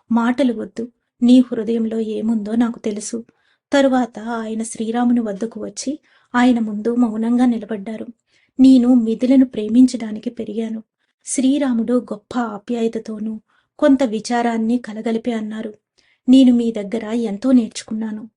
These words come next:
ఇక్కడ చాలా రోజులు గడపగలిగినందుకు ఆనందిస్తున్నాను. మహారాజు నవ్వి, 'నేను మీ, నీకు ఈ జ్ఞానాన్ని ఇచ్చాను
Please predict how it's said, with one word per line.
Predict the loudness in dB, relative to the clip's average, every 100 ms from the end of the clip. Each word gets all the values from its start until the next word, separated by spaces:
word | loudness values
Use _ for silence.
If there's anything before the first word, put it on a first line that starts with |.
| _ _ _ -8
ఇక్కడ | -2 -2
చాలా | -2 -6 -6 -2 0
రోజులు | -2 -2 -6
గడపగలిగినందుకు | -6 -6 -4 -2 -2 -4 -4 -8 -6 -6
ఆనందిస్తున్నాను. | -6 0 0 0 -4 -10 -8 -8 -10 -12 _ _ _ _ _ -2
మహారాజు | -2 0 0 0 -2 -4
నవ్వి, | -8 -8 -8 -10 _ _ _ 2
'నేను | 6 8 8
మీ, | 6 0 -6 0
నీకు | 4 4 2 0
ఈ | 0 -2
జ్ఞానాన్ని | -4 -6 -2 2 4 4
ఇచ్చాను | 4 -4 -10 -8 -8